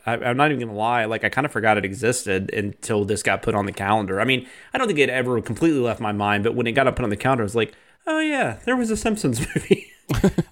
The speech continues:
Speaker 1: Um, 'cause it was really weird 'cause it was so long after the show had started. It had been talked about for so long.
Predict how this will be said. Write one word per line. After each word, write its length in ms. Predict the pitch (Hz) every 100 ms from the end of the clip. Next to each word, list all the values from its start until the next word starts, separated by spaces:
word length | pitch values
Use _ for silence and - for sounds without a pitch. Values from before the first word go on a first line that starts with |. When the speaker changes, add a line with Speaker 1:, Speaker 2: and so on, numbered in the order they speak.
| _
Speaker 1:
Um, 340 | 139 139 131 127
'cause 220 | 190 214
it 80 | 233
was 160 | 196
really 240 | 208 330 254
weird 420 | 147 220 269 170
'cause 140 | 165
it 60 | 175
was 120 | 160
so 240 | - 190 220
long 280 | 220 214
after 240 | 190 185 160
the 80 | 120
show 300 | - 180 208
had 120 | 170
started. 320 | - 139 139
It 140 | 170
had 100 | 185
been 160 | 160 123
talked 420 | - - 247 254
about 320 | 156 117 101
for 140 | - 104
so 260 | - 110
long. 400 | 120 117 - -